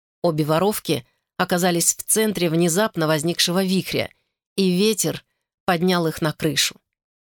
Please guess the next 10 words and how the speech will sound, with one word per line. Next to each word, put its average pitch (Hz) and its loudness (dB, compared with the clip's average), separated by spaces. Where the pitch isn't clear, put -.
Воздушные 180 0
элементалистки, 170 0
плутовки. - -2
«Не 277 2
плачь, 302 -2
может, 202 0
в - -4
следующий 185 2
раз 240 0
повезёт», 156 -2